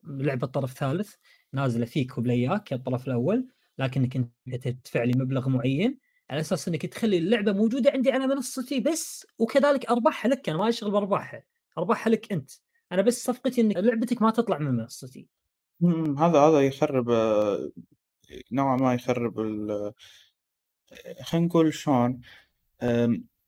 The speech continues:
Speaker 2: مفيد للشركة أو خلينا نقول المطور أو، آه، مطور المنصة مفيد لها.
Speaker 1: إيه، صاحب المنصة.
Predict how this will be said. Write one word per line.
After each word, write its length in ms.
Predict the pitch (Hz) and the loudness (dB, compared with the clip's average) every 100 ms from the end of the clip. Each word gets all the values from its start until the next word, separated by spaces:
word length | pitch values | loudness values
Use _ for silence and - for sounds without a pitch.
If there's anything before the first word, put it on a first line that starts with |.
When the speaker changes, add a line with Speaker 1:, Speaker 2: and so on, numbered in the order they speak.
| - | -6
Speaker 2:
مفيد 600 | 127 135 135 180 180 175 | -2 0 6 8 8 6
للشركة 800 | 127 - 156 156 - 165 170 - - | 2 4 4 4 2 0 0 -8 -10
أو 340 | - 123 120 | 0 4 4
خلينا 220 | 120 123 123 | 2 2 4
نقول 460 | 131 120 117 117 | 4 4 2 0
المطور 880 | 104 117 117 120 135 123 117 113 - - - | 0 0 2 4 4 4 2 -2 -8 -8 0
أو، 480 | 110 113 107 101 - | 2 2 0 -2 -4
آه، 1600 | - - - - - _ _ _ _ _ - - _ _ - | -8 -14 -14 -16 -20 _ _ _ _ _ -20 -20 _ _ -10
مطور 440 | 95 139 180 160 131 | -6 4 8 8 6
المنصة 600 | 127 123 127 - 107 - _ _ - - - | 4 2 0 -2 -4 -6 _ _ -20 -20 -4
مفيد 340 | 127 131 139 131 | 0 2 4 4
لها. 320 | 127 139 170 | 6 6 4
Speaker 1:
إيه، 120 | 139 | 0
صاحب 240 | 127 160 160 | 0 0 2
المنصة. 260 | 143 127 | 0 -2